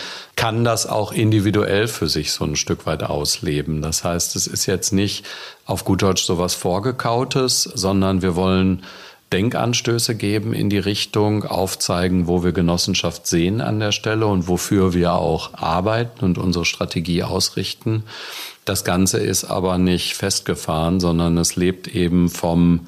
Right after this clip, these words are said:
Gemeinsamen. Es lebt auch ein Stück weit von, ähm,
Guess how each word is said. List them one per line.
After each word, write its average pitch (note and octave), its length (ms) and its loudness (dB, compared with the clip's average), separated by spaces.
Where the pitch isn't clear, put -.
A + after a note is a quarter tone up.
Gemeinsamen. G2 800 2
Es - 180 -2
lebt F#2 240 0
auch F#2 260 -2
ein F2 60 0
Stück - 320 -2
weit F2 360 0
von, F2+ 600 4
ähm, F2 640 4